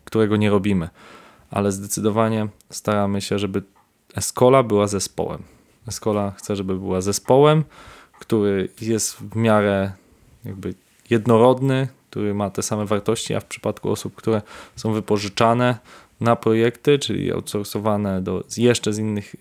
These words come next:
e, to mamy jakby za dużo też tych stopni, no bo zazwyczaj my robimy projekt dla kogoś, albo my wykonujemy projekt, albo też w jakiś sposób m-, tworzymy zespół dla klienta. No więc jeżeli ten zespół jest tak mocno jeszcze doklejany z kogoś, kto ma kulturę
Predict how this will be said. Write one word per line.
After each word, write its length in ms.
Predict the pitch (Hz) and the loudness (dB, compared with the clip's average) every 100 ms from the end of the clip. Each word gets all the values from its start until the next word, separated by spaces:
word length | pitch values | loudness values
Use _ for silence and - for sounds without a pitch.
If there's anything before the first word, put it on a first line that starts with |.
| 104 | -10
e, 220 | 98 98 | -8 -4
to 100 | 113 | -2
mamy 280 | 110 107 110 | 0 0 0
jakby 260 | 104 104 107 | -2 -2 2
za 120 | 117 | 2
dużo 300 | 123 127 123 | 4 4 2
też 280 | - 113 - | 2 -2 -2
tych 280 | 117 - - - - | -6 -8 -16 -20 -20
stopni, 500 | - - 127 113 - | -10 0 2 2 0
no 100 | 95 | -4
bo 100 | 95 | -2
zazwyczaj 300 | 101 101 117 | -4 -2 0
my 140 | 110 127 | 4 6
robimy 320 | 120 113 120 | 6 2 -2
projekt 280 | 113 110 107 | 0 0 2
dla 120 | 113 | -2
kogoś, 360 | - 85 - - | -2 -4 -4 -6
albo 200 | 101 107 | -4 0
my 160 | 123 | 2
wykonujemy 500 | 135 143 147 143 143 | 2 0 0 0 -2
projekt, 420 | 135 135 147 - - - - - | 0 0 0 -2 -20 -20 -16 0
albo 280 | 131 127 | 2 4
też 300 | 127 127 - - - | 2 2 0 -8 -8
w 40 | |
jakiś 220 | 120 123 | -6 -4
sposób 460 | - - 117 113 - - - - _ _ | -4 -2 -2 -4 -8 -20 -20 -20 _ _
m-, 120 | 117 - - | -6 -6 -6
tworzymy 400 | - 117 120 110 | 0 2 4 4
zespół 440 | 127 117 - 95 | 4 4 0 -6
dla 160 | 82 85 | -6 -8
klienta. 540 | - 90 82 - 80 - | -6 -6 -6 -10 -12 -8
No 60 | 104 | -4
więc 180 | 110 - | -2 0
jeżeli 260 | 113 117 | 2 2
ten 180 | 110 113 | 2 0
zespół 360 | 117 - - 107 | 0 -2 -4 -4
jest 140 | 101 | -2
tak 200 | 107 - | -4 0
mocno 320 | 120 113 120 | 0 0 0
jeszcze 240 | 107 - 107 | -2 -2 -4
doklejany 460 | 113 113 113 110 | -2 0 0 -2
z 80 | - | -2
kogoś, 280 | 123 113 - | -2 0 -2
kto 180 | - 113 | -4 -2
ma 140 | 107 | -2
kulturę 500 | - 107 113 110 107 | -4 -4 -2 0 -2